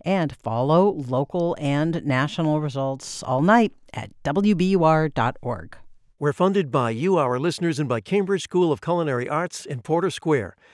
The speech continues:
Speaker 2: with private cooking events for team building, family reunions, birthday parties, or nights out.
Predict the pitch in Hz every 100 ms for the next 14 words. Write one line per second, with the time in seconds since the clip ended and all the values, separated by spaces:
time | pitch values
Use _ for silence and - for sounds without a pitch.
0 | - - 180 - 185 196 196 - 175 -
1 | 131 110 131 143 - 113 180 202 151 127
2 | 123 160 - _ _ 208 226 202 180 180
3 | 165 123 107 104 - 185 226 - 190 -
4 | 156 170 165 165 147 139 135 - 113 104